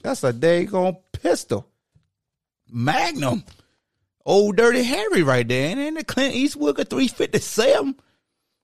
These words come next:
Three fifty-seven. That's the most anybody's ever thrown on them this season.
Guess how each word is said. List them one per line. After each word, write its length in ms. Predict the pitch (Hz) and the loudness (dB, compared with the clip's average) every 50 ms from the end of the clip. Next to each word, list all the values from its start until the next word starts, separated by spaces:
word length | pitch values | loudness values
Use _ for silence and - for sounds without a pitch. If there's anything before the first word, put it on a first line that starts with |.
| _ _ _ _ _ _ _ _ _ _ _ _ _ _ _ _ _ _ _ _ _ | _ _ _ _ _ _ _ _ _ _ _ _ _ _ _ _ _ _ _ _ _
Three 220 | - 254 359 330 277 | 0 4 4 4 4
fifty-seven. 960 | - - 294 240 233 240 - - - 247 240 240 226 190 135 117 90 80 90 _ _ _ _ _ _ _ _ _ _ _ _ _ _ _ _ _ _ _ _ _ _ _ _ _ _ _ _ _ _ _ _ - - - - - _ _ _ _ _ _ _ _ _ _ _ _ _ _ _ _ _ _ _ _ _ _ _ _ _ _ _ _ _ _ _ _ _ _ _ _ _ _ _ _ _ _ _ _ _ _ _ _ _ _ _ _ _ _ _ _ _ _ _ _ - | 4 0 -2 -2 -2 -4 -2 -2 -2 0 0 0 0 0 0 -2 -4 -8 -12 _ _ _ _ _ _ _ _ _ _ _ _ _ _ _ _ _ _ _ _ _ _ _ _ _ _ _ _ _ _ _ _ -20 -20 -20 -20 -20 _ _ _ _ _ _ _ _ _ _ _ _ _ _ _ _ _ _ _ _ _ _ _ _ _ _ _ _ _ _ _ _ _ _ _ _ _ _ _ _ _ _ _ _ _ _ _ _ _ _ _ _ _ _ _ _ _ _ _ _ -12
That's 180 | 170 220 226 | -10 -10 -8
the 100 | - 180 180 | -6 -6 -4
most 400 | 185 185 185 185 175 - - - | 0 2 2 2 0 -2 -6 -8
anybody's 460 | 180 180 170 151 156 151 147 147 143 | -8 -6 -6 -4 -2 -2 -2 -2 -4
ever 180 | 143 135 127 123 | -4 -6 -6 -8
thrown 380 | - 120 123 123 120 117 113 | -8 -8 -6 -6 -6 -6 -6
on 120 | 110 107 104 | -6 -6 -6
them 180 | 101 98 98 | -6 -8 -8
this 160 | 98 92 87 | -8 -8 -10
season. 340 | - - 80 78 62 - - | -12 -14 -14 -16 -16 -18 -20